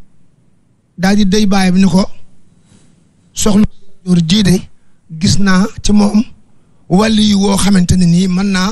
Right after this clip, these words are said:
ramu ci askanu kër ndeyam ak kër baayam ñu sa-, sawara yayoon. Te xam naa ne Lat Joor mii du jur wàlli yu, mënu koo jur." Sëñ Tuubaa ko wax baayam, sëñ Mor Anta Sali.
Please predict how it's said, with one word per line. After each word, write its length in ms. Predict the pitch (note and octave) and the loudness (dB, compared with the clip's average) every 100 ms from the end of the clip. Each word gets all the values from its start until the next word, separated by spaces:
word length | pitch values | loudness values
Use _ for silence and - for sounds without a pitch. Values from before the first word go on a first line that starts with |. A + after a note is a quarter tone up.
| - F3+ | -8 -6
ramu 320 | F#3+ G3 F3+ - - - - _ _ - | -2 0 -2 -6 -20 -20 -20 _ _ -4
ci 60 | - | -2
askanu 340 | G3+ - G#3 | 0 0 0
kër 160 | G3 F#3+ | 0 -2
ndeyam 260 | F#3 F3+ F#3+ | 0 0 0
ak 140 | F3+ | -2
kër 140 | - F#3 | -2 -2
baayam 300 | F3+ E3+ E3 | 0 0 0
ñu 100 | F#3 | 2
sa-, 300 | - F#3+ F#3+ - - | 2 2 0 -6 -8
sawara 380 | - A#3+ A3 G3+ G3 - | -2 0 0 0 -2 -2
yayoon. 380 | F3+ G#3+ F3+ G3+ - - - _ - _ _ _ _ _ _ - | 0 0 -2 -4 -8 -16 -20 _ -20 _ _ _ _ _ _ -4
Te 80 | |
xam 120 | F3 G3+ | -2 0
naa 120 | F#3+ | 0
ne 80 | F#3 | 0
Lat 120 | F#3 | 0
Joor 180 | F3+ E3+ | 0 2
mii 260 | F3+ A3+ - | 0 0 -6
du 140 | F#3+ F3 | -6 -2
jur 140 | E3 G3+ - D#3+ | 0 0 -2 -4
wàlli 280 | D#3+ D3 | -2 -2
yu, 60 | D3 - _ - _ _ _ - | -10 -20 _ -20 _ _ _ -4
mënu 200 | F3+ G3 | 0 0
koo 140 | F3 D#3 | 0 -4
jur." 120 | - - - - _ _ _ _ _ _ - - - - _ _ _ - | -6 -12 -20 -20 _ _ _ _ _ _ -20 -20 -20 -20 _ _ _ -8
Sëñ 200 | - A#3+ A3 | -2 0 2
Tuubaa 200 | A3+ G#3+ | 0 0
ko 80 | G#3 | -2
wax 100 | F#3 | -2
baayam, 280 | F3 D#3 B2+ - - - - - - | -2 -2 -8 -14 -18 -20 -20 -20 -10
sëñ 160 | - A3 | -4 0
Mor 120 | G3+ | 0
Anta 160 | G3+ F#3+ | 0 0
Sali. 300 | F3 D#3 | 0 -2